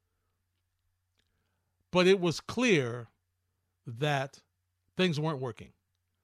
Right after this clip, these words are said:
And it was clear that a decision had to be made for a change. And it is very rarely in the National Football League that you make a change in the middle of the season.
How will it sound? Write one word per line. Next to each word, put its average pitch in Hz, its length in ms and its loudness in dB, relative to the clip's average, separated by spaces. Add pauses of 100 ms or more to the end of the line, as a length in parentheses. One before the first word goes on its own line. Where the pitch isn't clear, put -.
(500)
And 170 120 0
it 175 80 2
was 156 180 -2
clear 165 540 4
that 143 320 -2
a 135 80 -6
decision 151 760 -2 (380)
had 156 240 -2
to 160 40 -4
be 147 140 0
made 156 340 2
for 147 180 -2
a 123 40 -2
change. 139 560 -4 (340)
And 165 220 2
it 170 180 2
is 139 200 0
very 196 400 0
rarely 165 480 -4 (1400)
in 170 140 0
the 180 100 2
National 185 340 0
Football 180 400 2
League 165 200 0
that 170 180 -2
you 202 80 2
make 190 180 2
a 196 60 -2
change 214 520 -4
in 214 80 -2
the 214 60 0
middle 254 180 2
of 226 80 -6
the 208 60 -6
season. 269 400 0